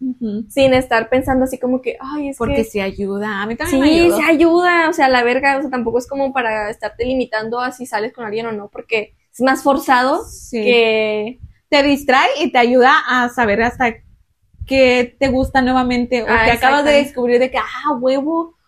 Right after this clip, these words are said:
Speaker 1: o sea,
Speaker 2: Ujú.
Speaker 1: le puedo gustar a más personas, y te
Speaker 2: Claro.
Speaker 1: hace sentir bonito, y, y te llena así como la pancita, así de mariposa. Ay,
Speaker 2: <laughs>
Speaker 1: no, es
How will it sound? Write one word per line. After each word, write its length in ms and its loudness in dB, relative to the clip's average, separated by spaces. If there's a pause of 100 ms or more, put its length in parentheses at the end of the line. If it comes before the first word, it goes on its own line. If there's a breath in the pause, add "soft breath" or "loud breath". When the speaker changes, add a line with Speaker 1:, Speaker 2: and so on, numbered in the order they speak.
(120)
Speaker 1:
o 80 -4
sea, 260 2
Speaker 2:
Ujú. 100 -4
Speaker 1:
le 120 4
puedo 320 4
gustar 320 0
a 60 2
más 220 -4
personas, 680 -4
y 60 -20
te 120 -20
Speaker 2:
Claro. 360 2
Speaker 1:
hace 220 0
sentir 360 -2
bonito, 880 0
y, 340 -4 (300)
y 100 -4
te 140 4
llena 180 0
así 140 -8
como 180 4
la 300 2
pancita, 540 -4
así 180 -4
de 100 -2
mariposa. 400 -2 (220)
Ay, 180 6
Speaker 2:
<laughs> 240 -2
Speaker 1:
no, 140 4
es 80 2